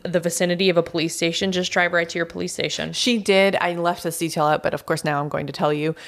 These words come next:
Speaker 2: that she did actually, she was looking for a police car and all that, but should have continued with that path and not,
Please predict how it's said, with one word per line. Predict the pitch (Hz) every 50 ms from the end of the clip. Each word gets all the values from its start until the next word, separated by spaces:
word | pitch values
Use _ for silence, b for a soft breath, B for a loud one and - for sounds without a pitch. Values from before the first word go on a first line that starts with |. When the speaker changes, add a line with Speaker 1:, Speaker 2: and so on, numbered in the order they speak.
| B B B
Speaker 2:
that | - 165 156 - - 165
she | - - - - 180 170 170 165
did | 151 143 175 170 160 147
actually, | 147 151 - - - 156 147 -
she | 156 - -
was | 175 165 180 165 165 156 160
looking | 160 - 165 160
for | - -
a | 143 -
police | - - 156 151 147 -
car | - 160 156 143 143
and | 147 147
all | - 143 147
that, | 151 135 - - -
but | - - - - - - -
should | - - - - 196 170
have | 170 175 151 -
continued | - - 160 - - 160 151 147
with | - 143 151 -
that | - 151 135 - - - -
path | - - - - - - - - -
and | - 151 147
not, | 147 - - - -